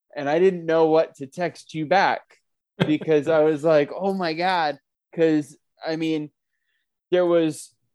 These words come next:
Speaker 1: four red flags, five drivers crashed out. Um, you know, you look at the, the full qualifying results, and, um, Lance Stroll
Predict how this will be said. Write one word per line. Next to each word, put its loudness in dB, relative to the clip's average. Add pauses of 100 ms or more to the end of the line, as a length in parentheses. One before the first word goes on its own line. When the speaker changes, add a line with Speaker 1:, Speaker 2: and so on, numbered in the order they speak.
Speaker 1:
four -4
red -2
flags, -6
five 2
drivers -2
crashed -4
out. -2 (1400)
Um, 2 (400)
you -2
know, 0
you -2
look 0
at -6
the, 2
the -2
full 0
qualifying -2
results, -2
and, -4
um, -6 (640)
Lance -2
Stroll -2